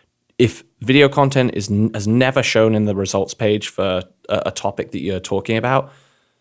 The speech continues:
then it probably means something. It means that actually people searching for that do not necessarily wanna see a video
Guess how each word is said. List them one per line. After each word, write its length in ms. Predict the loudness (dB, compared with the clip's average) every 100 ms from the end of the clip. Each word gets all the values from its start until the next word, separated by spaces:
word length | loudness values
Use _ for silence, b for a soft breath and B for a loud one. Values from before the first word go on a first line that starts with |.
| b _
then 520 | 2 4 4 2 -2 -6
it 180 | -8 -4
probably 300 | 0 4 6
means 420 | 6 4 2 2
something. 480 | -2 -8 -12 -16 -18 _ -8
It 120 | -2
means 360 | 4 4 4 4
that 220 | 4 4
actually 720 | 2 0 0 2 4 2 -2 -8 b b
people 240 | -4 -2
searching 540 | 0 2 2 2 0 0
for 120 | 0
that 360 | 2 0 -2 _ _ _ _ _
do 120 | -2
not 220 | 2 2 0
necessarily 340 | -2 0 0
wanna 300 | 0 0 0
see 680 | -2 -2 0 0 -2 -6 _ _ -8
a 60 |
video 540 | -4 -4 -4 -4 -4